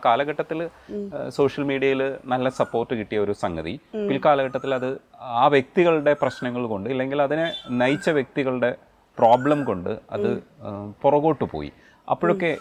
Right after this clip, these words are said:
Speaker 1: എന്താണ് ദിയയുടെ മനസ്സിനകത്ത് എന്തായിരുന്നു, അതെങ്ങനെയായിരുന്നു നോക്കിക്കണ്ടിരുന്നത്?
Speaker 2: ആ, രാഹുലിൻ്റെ, രശ്മിയുടെ വ്യക്തിപരമായിട്ടുള്ള ജീവിതത്തിൽ ഞാൻ, ആ, സംസാരിക്കാൻ ആളല്ല.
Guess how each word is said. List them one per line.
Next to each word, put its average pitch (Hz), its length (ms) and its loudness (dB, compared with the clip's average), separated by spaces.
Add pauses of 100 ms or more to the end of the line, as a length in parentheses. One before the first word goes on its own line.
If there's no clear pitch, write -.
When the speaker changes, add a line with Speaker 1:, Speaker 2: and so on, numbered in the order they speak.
Speaker 1:
എന്താണ് 135 380 2
ദിയയുടെ 139 340 4
മനസ്സിനകത്ത് 120 560 -4
എന്തായിരുന്നു, 101 460 -2
അതെങ്ങനെയായിരുന്നു 104 560 -2
നോക്കിക്കണ്ടിരുന്നത്? 87 1040 -10
Speaker 2:
ആ, 214 140 2
രാഹുലിൻ്റെ, 269 640 4
രശ്മിയുടെ 262 520 0
വ്യക്തിപരമായിട്ടുള്ള 247 960 -2
ജീവിതത്തിൽ 233 600 -4
ഞാൻ, 220 440 0
ആ, 190 720 -2 (100)
സംസാരിക്കാൻ 214 680 0
ആളല്ല. 165 420 -2